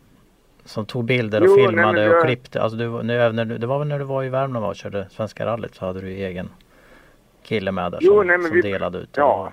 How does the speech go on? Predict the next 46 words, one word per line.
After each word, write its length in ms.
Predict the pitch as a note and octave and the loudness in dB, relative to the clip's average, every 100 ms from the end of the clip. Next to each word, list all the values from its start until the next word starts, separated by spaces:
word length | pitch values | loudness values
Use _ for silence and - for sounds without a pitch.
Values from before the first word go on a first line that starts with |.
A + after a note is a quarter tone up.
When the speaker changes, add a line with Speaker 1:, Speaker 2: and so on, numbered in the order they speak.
| - | -10
Speaker 1:
ja, 60 | - | -4
Speaker 2:
men 80 | C#3 | -2
jag, 120 | C#3 | 0
Speaker 1:
mejlade 400 | A#2+ A#2+ G#2+ A2+ | 0 2 2 2
Speaker 2:
jag 60 | B2 | 2
Speaker 1:
ut 60 | |
på 60 | C#3+ | 4
Speaker 2:
tror 40 | |
det, 60 | B2+ | 2
Speaker 1:
den 60 | C3 | 4
Speaker 2:
men 40 | |
det 60 | C#3+ | 4
Speaker 1:
tiden. 180 | E3+ F3+ | 4 2
Speaker 2:
var 80 | |
ju, 140 | F3+ D#3+ - _ _ _ _ _ _ _ - - | 0 -2 -6 _ _ _ _ _ _ _ -20 -14
jo, 220 | - F#3 F#3+ | 2 2 2
men 160 | E3+ | 0
den, 240 | D#3 E3+ C#3+ | 0 0 -4
på 100 | D#3 | -4
den 220 | D#3+ E3 | -4 -4
tiden 440 | F3 D3+ B2+ B2+ - | -6 -4 -4 -6 -2
så, 200 | B2+ A2+ - _ _ _ - - _ _ | -2 0 -4 _ _ _ -20 -20 _ _
jag, 360 | C3 D#3 C3+ B2+ - - | 0 2 2 -6 -8 -2
jag 140 | C#3+ | -2
tror 180 | - C#3+ | 0 2
ett 200 | F#3 - | 2 0
av 80 | D#3 | -6
mina 200 | C3+ A#2+ | -2 -4
största 460 | - C3+ D3+ - C#3+ _ | -2 -4 -2 -4 -6 _
problem 360 | G#2+ B2+ A#2+ | -14 -10 -6
att 140 | A2+ - | -6 -2
jag 100 | C3+ | -2
var 100 | C#3 | -2
lite 480 | C#3+ D#3+ F#3+ - F3+ | -4 -8 -8 -4 -6
för 140 | C3+ | -6
tidig 800 | A#2 G#3+ F3+ E3+ G#2+ G2 A#2 D#3 - _ - | -10 -12 -4 -4 -2 -2 -2 -4 -10 _ -8
med 220 | B2 A#2 | -2 0
att 80 | A2 | 2
vara 160 | A2 | 0
entusiastisk 1160 | A2 - A2+ - C#3+ D#3+ B2+ _ G2+ F#2 _ - - | 0 -6 -12 -4 0 0 -2 _ -6 -6 _ -20 -10
över 260 | - A2 G#2+ | 0 0 0
det 60 | G2+ | 0
där 180 | A2 G#2+ | 0 0
sättet 320 | G#2 - F#2 | -4 -6 -8
att 80 | G2+ | -2
jobba. 440 | A2+ B2+ B2 - | -2 0 -2 -2